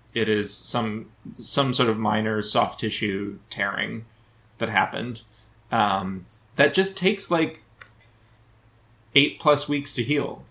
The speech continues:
Like, that's, that's a, a conservative,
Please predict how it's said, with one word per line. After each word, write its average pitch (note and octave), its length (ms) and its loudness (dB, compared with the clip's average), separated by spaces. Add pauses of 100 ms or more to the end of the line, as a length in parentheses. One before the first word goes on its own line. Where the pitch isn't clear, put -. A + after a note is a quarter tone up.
Like, B2 200 0
that's, - 420 -4 (120)
that's - 520 -4 (220)
a, A2+ 180 -4 (200)
a A#2+ 120 -4
conservative, A#2 880 0